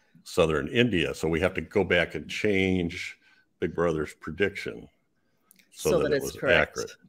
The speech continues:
Speaker 1: Yeah.
Speaker 2: Yeah.
Speaker 1: Um,
Speaker 2: Mm-hmm.
Speaker 1: so anyway.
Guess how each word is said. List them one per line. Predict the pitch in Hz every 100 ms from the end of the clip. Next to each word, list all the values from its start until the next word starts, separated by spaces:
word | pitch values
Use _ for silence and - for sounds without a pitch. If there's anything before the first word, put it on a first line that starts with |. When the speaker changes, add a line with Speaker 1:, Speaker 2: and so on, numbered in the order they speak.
| 78
Speaker 1:
Yeah. | 73 135 135 - _ _ _
Speaker 2:
Yeah. | 65
Speaker 1:
Um, | 69 69
Speaker 2:
Mm-hmm. | 69 69 - _ _ _ - _ _ _ _
Speaker 1:
so | - 76
anyway. | 78 67 64